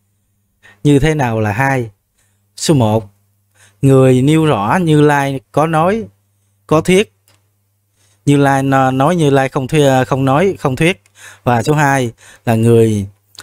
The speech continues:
nêu rõ Như Lai không nói, không thuyết là Như Lai có nói, có thuyết.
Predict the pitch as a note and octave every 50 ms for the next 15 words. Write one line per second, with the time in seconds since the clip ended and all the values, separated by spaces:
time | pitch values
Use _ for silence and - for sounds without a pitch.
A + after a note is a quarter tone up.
0 | - - D3 D3 C#3+ C3+ B2 G#2 G#2 B2 E3+ E3+ D3 C#3 C#3 C3+ C3 C3 - C#3+
1 | C3+ C#3 C3 C3+ D3+ F#3 F#3+ A3 F#3 - _ _ _ - C#3+ C3 C3 B2+ D#3 F3+
2 | G#3 G#3+ _ _ - C#3 A#2+ A2+ A2 A#2+ B2 B2+ C3+ C3 B2+ B2+ - C3+ C#3+ D3
3 | D3+ E3 - D#3 D3+ - F3+ G3 G3+